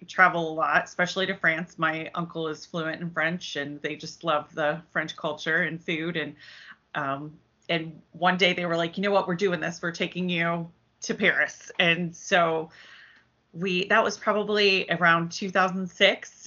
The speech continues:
and it was Thanksgiving break, and I finished school on a Tuesday and went right to the airport and flew and met them in Detroit. And then we, the three of us, flew to Paris and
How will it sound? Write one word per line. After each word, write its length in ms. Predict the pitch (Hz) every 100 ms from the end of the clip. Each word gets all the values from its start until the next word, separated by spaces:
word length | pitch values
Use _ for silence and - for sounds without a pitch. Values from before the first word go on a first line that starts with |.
| -
and 360 | 175 170 165 165
it 120 | 147
was 180 | 165 -
Thanksgiving 600 | 180 180 - 208 202 202
break, 640 | 180 165 226 - - -
and 280 | 170 147 151
I 440 | - 156 156 175 - _ _ _ _ 196
finished 320 | 175 175 -
school 420 | - 180 175 233
on 180 | 190 170
a 80 | 160
Tuesday 800 | - 208 202 202 202 190 240 233
and 220 | 156 156
went 280 | 165 165 - _
right 220 | 165 170 185
to 100 | 170
the 160 | 170
airport 600 | 190 220 - 277 285 - - _ -
and 180 | 165 170
flew 260 | 208 202 175
and 100 | 165
met 200 | 160 -
them 200 | 170 165
in 80 | 170
Detroit. 760 | 165 - 269 254 254 247 - -
And 140 | 160
then 140 | 160 160
we, 320 | 170 165 170 - - - -
the 100 | 180
three 180 | 190
of 100 | 180
us, 280 | 175 175 -
flew 440 | - 175 175 190 180 _ _ _ _ _ - -
to 140 | 175 170
Paris 680 | 170 170 165 175 - - -
and 440 | 165 156 160 156